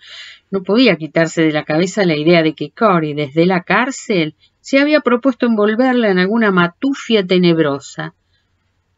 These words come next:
Pero a la noche en su departamento volvió a leer la carta y se sorprendió de lo bien escrita que estaba.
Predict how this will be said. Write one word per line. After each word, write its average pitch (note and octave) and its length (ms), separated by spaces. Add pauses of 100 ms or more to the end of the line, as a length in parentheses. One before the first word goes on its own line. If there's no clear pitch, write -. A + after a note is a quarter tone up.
(880)
Pero C#4 140
a B3+ 80
la D#3+ 120
noche G3 340
en E3+ 100
su D#3 160
departamento E3+ 840
volvió E3 280
a G3+ 40
leer F#3 240
la D#3+ 200
carta F3+ 600 (460)
y F#3+ 60
se A#3+ 120
sorprendió G3+ 640
de D#4 60
lo F3+ 160
bien B3+ 200
escrita B3 520
que F#3 80
estaba. F3 560